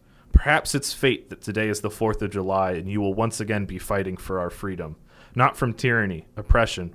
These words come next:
or persecution, but from annihilation. We are fighting for the right to live, to exist. And should we win today, the fourth of July will no longer be known as an American holiday, but as the day when the world declared in one voice,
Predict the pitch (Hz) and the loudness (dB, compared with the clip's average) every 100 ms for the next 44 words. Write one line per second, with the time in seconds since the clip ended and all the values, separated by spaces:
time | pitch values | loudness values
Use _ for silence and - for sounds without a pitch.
0 | - 104 - 120 104 - 107 - 76 - | -4 2 4 4 -2 -4 -4 -4 -10 -16
1 | - - - - - 123 117 107 107 107 | -20 -20 4 4 4 0 0 2 4 4
2 | 92 92 90 82 80 - _ - - 120 | 2 0 -2 -6 -10 -16 _ -20 -6 -2
3 | 135 - 123 127 135 120 101 95 107 120 | 0 2 2 2 0 -2 0 2 0 0
4 | - 95 104 92 71 - - - 92 90 | -6 -2 0 0 -4 -14 -6 -2 -2 -4
5 | 104 107 - - - _ _ 107 101 131 | -4 -4 -6 -12 -16 _ _ -6 -2 -2
6 | 123 120 120 123 139 127 131 139 - - | 0 0 0 0 0 0 0 -2 -14 -6
7 | 110 - 123 127 113 101 107 110 104 101 | -4 0 0 0 0 2 4 4 2 2
8 | 104 107 107 107 98 98 98 92 95 95 | 2 2 0 -2 -4 -4 -2 0 0 -2
9 | 90 92 95 95 92 95 - 98 95 85 | -4 -4 -4 -4 -4 -8 -2 0 0 -2
10 | 78 - - - - - 117 113 120 104 | -10 -14 -20 -20 2 4 4 2 0 2
11 | 110 113 110 98 110 120 113 98 113 110 | 4 4 2 2 4 4 2 -2 2 2
12 | 104 95 104 107 98 107 104 87 - | 2 2 0 0 -2 0 -2 -2 -8